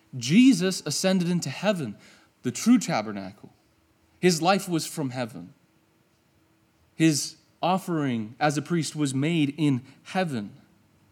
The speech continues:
So old covenant worship took place on earth because it did not have access to things above. Our worship, however, because of Jesus,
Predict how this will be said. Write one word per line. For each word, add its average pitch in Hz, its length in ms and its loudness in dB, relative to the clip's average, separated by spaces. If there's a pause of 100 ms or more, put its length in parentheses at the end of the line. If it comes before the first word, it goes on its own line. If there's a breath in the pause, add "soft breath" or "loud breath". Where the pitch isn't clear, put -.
(760 soft breath)
So 190 300 2 (260)
old 226 280 2
covenant 160 500 -2
worship 135 420 -2
took 226 220 -2
place 185 280 0
on 160 300 0
earth 156 420 0
because 151 340 -4
it 147 100 -4
did 170 140 -4
not 170 160 -4
have 156 260 -8
access 139 480 -6
to 135 120 -12
things 143 380 -8
above. 135 440 -8 (1600)
Our 214 280 2
worship, 147 540 -2
however, 123 500 -4
because 185 440 -2
of 185 120 -2
Jesus, 165 720 -2